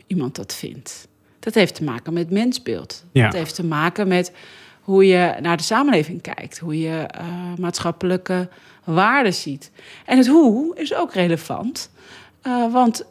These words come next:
Speaker 1: eh, ja, eh, als dingen niet kunnen of als blijkt dat je geen rekening hebt gehouden met de zwarte kanten van iets, dan is dat relevant.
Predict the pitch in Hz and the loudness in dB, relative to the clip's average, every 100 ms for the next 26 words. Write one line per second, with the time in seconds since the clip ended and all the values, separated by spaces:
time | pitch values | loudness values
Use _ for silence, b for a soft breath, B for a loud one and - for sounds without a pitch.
0 | - 226 220 226 - _ 277 131 80 - | -8 -4 -2 -4 -8 _ 0 0 -4 -16
1 | - 180 196 202 180 214 196 180 175 - | -14 -14 -8 -6 2 4 6 6 2 2
2 | 339 262 165 220 190 190 - 185 160 - | 6 6 6 2 -2 -4 -2 -2 -2 -8
3 | - _ _ _ _ 156 185 185 170 170 | -18 _ _ _ _ -4 2 4 4 2
4 | - - B B B B B _ 170 185 | -2 -16 B B B B B _ 0 2
5 | 180 190 180 165 170 180 170 170 - 180 | 2 2 4 4 2 2 2 2 -2 -2
6 | 160 170 160 165 165 - 233 294 294 208 | 0 0 -2 -2 -4 -2 -2 0 -2 -6
7 | - 151 - - 311 277 - 170 160 151 | -6 -6 -8 -8 0 0 2 -2 -2 -4
8 | 156 214 226 - | 0 2 2 0